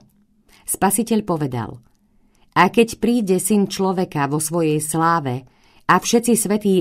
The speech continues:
anjeli s ním, vtedy sa posadí na tróne svojej slávy a zhromaždené budú pred neho všetky národy a oddelí ich jedných od druhých,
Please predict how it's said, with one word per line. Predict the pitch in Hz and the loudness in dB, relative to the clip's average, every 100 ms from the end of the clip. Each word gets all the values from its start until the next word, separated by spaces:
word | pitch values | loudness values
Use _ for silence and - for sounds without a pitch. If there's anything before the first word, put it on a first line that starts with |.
| 151 | 2
anjeli | 175 202 180 165 | 2 0 0 -2
s | - | -2
ním, | 185 185 131 123 120 _ _ _ _ _ | 0 0 -2 -6 -12 _ _ _ _ _
vtedy | - - 180 190 208 | -8 2 4 4 2
sa | 247 | 0
posadí | 247 185 - 190 190 196 190 | 0 -2 0 0 2 4 4
na | 170 | 2
tróne | 175 175 175 180 185 | 0 0 0 0 -2
svojej | 185 160 156 160 | -2 -2 0 0
slávy | 156 165 143 139 147 165 160 - - | -2 -4 -2 -2 -4 -6 -10 -12 0
a | 175 | 2
zhromaždené | 170 190 226 247 185 170 165 147 | 2 2 4 4 2 0 0 0
budú | 151 160 170 165 | 0 -2 -2 -2
pred | 160 185 190 | -2 -2 0
neho | 190 180 165 | 0 0 -2
všetky | - 254 262 226 | -2 -4 -2 0
národy | 196 180 185 190 147 135 131 - _ _ - | 2 2 0 0 -2 -4 -8 -12 _ _ 2
a | 156 - | 2 2
oddelí | 165 160 151 139 135 135 | 0 2 2 2 0 -4
ich | - 143 180 - - | -4 -4 -4 -8 -10
jedných | 156 165 151 151 151 175 - | -2 2 2 2 0 0 -2
od | 160 151 | -4 -2
druhých, | 147 156 143 143 151 - | 0 -2 -2 -4 -6 -12